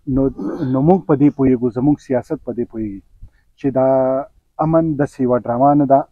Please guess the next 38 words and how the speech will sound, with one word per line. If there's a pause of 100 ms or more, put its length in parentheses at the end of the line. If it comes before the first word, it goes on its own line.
امن
یو
بلیک
میلینګ
نه
دی، (140)
امن
یو (440)
داسې
کیسه
نه
ده
چې
یو
خواهش
دی. (480)
دا
زموږ (180)
امن (300)
د
سیاست (120)
سره
تړلی
دی، (480)
د
اختیار
سره
تړلی
دی،
د
خپل
وسایل
سره
تړلی
دی (400)
او
د (140)
خلکو